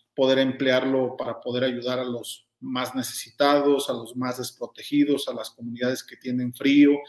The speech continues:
a los niños para el día seis de enero llevar Navidad el veinticuatro y veinticinco de diciembre,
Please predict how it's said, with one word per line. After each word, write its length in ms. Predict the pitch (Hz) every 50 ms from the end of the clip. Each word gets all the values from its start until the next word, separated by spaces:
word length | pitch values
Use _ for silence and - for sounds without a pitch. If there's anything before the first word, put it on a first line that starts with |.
| - - - _ _ _
a 100 | 170 165
los 260 | 160 165 156 135 139
niños 360 | 147 147 147 147 147 139 139
para 300 | - - 131 120 120 123
el 120 | 120 127 123
día 200 | 123 131 131 131
seis 380 | 127 - 135 131 127 127 120
de 220 | 127 127 120 117 - - _ _ _ _ _
enero 520 | - 123 127 135 135 139 139 139 143 139 139
llevar 460 | 127 127 123 120 123 127 127 123 131
Navidad 680 | 131 123 127 120 117 117 117 127 123 123 123 - - - _ _ _ _ _ -
el 100 | 113 110
veinticuatro 720 | 123 123 120 120 123 123 - - - 139 - - 156 143
y 40 | 139
veinticinco 840 | 131 120 123 - 135 127 - 147 147 156 156 151 - 160 160 160 151
de 80 | 135 123
diciembre, 640 | 120 123 - - 147 151 156 151 165 180 175 175